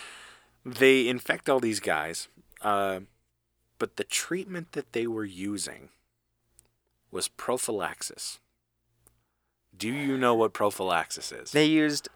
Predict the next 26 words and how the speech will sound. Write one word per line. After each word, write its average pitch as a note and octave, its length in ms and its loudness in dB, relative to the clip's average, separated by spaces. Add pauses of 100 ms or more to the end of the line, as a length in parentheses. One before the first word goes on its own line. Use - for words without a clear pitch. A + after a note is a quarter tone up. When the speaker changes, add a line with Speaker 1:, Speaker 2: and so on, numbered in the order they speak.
(460)
Speaker 2:
a - 80 0
prophylactic B2+ 840 4 (1080)
to E3 120 2
treat - 360 0
syphilis - 540 4
and D#3 120 -2
gonorrhea. C3 720 4
Speaker 1:
<laughs> - 40 -8 (1500)
Speaker 2:
Explain E3+ 360 6
it D3+ 60 0
for D#3 120 2
the C3+ 80 6
boys A#2+ 340 6
back A2+ 260 4
home. D#3+ 380 0
Speaker 1:
So A#2 600 10
they B2 260 8 (260)
would B2+ 260 4
inject A#2+ 760 2
their A#2 120 8
penis F#2+ 640 -6 (380)
with, F#2 500 0
uh, E2 480 2 (1160)
<laughs> D#3 120 4 (100)
with D3 220 4
treatment G2 640 0